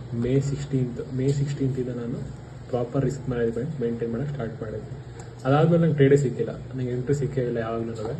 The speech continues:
ಮೇ ಟ್ವೆಂಟಿ ಸೆಕೆಂಡ್ ಒಂದು ಮಾಡಿದೆ, ಟೂ, ಒನ್ ಪರ್ಸೆಂಟ್ ಲಾಸ್ ಆಯಿತು. ಅಷ್ಟೇ. ಮತ್ತೆ ಎಂಟ್ರಿ ಸಿಕ್ಕಿಲ್ಲ, ಎಂಟ್ರಿ ಸಿಕ್ಕಿಲ್ಲ, ನಾನು ಟ್ರೇಡ್ ಮಾಡಕ್ ಹೋಗಲ್ಲ ಆ ದಿನ ಫುಲ್ಲು. ಸರಿನಾ? ಹ್ಮ್, ನೆಕ್ಸ್ಟ್ ಮಂಡೇ,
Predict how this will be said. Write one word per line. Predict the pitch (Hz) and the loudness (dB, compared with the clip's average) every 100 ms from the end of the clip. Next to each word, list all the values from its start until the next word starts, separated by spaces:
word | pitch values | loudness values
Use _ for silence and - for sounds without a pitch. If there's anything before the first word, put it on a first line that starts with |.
| - - - - - - | -8 -12 -12 -14 -12 -2
ಮೇ | 123 | 2
ಟ್ವೆಂಟಿ | 143 127 131 | 4 4 2
ಸೆಕೆಂಡ್ | 131 131 127 120 | 0 0 0 0
ಒಂದು | 113 | 0
ಮಾಡಿದೆ, | 110 113 - 117 147 - - - - - - - | -2 -4 -6 -6 -6 -8 -10 -12 -14 -14 -14 -2
ಟೂ, | 131 | 2
ಒನ್ | 127 120 120 120 117 | 2 2 -2 -6 -6
ಪರ್ಸೆಂಟ್ | 120 131 | -4 -2
ಲಾಸ್ | 117 113 - | -2 -4 -4
ಆಯಿತು. | 107 107 - - - - - - | -8 -6 -8 -10 -12 -12 -12 -10
ಅಷ್ಟೇ. | - - - - 123 120 131 | -10 -8 -10 -8 -8 -6 -4
ಮತ್ತೆ | 127 123 | -2 -2
ಎಂಟ್ರಿ | 123 | -2
ಸಿಕ್ಕಿಲ್ಲ, | 143 127 135 127 | -2 -2 -2 -2
ಎಂಟ್ರಿ | 139 139 147 | 2 2 4
ಸಿಕ್ಕಿಲ್ಲ, | 175 170 170 | 4 4 2
ನಾನು | 170 135 | 2 2
ಟ್ರೇಡ್ | 131 123 | 2 2
ಮಾಡಕ್ | 120 117 | -2 -2
ಹೋಗಲ್ಲ | 120 113 113 | 0 0 -2
ಆ | 117 127 120 117 | -4 -8 -8 -4
ದಿನ | 120 | -4
ಫುಲ್ಲು. | 120 - 117 117 117 - - - - - - - - - - - - | -4 -6 -6 -6 -6 -8 -10 -10 -10 -10 -10 -10 -8 -8 -10 -10 -6
ಸರಿನಾ? | 117 127 | -4 -2
ಹ್ಮ್, | 165 - - - - - - - 123 120 120 120 117 - | -4 -8 -10 -12 -10 -10 -10 -8 -6 -6 -6 -8 -8 -2
ನೆಕ್ಸ್ಟ್ | 131 - - | -2 -2 -2
ಮಂಡೇ, | 131 120 - | 0 0 -2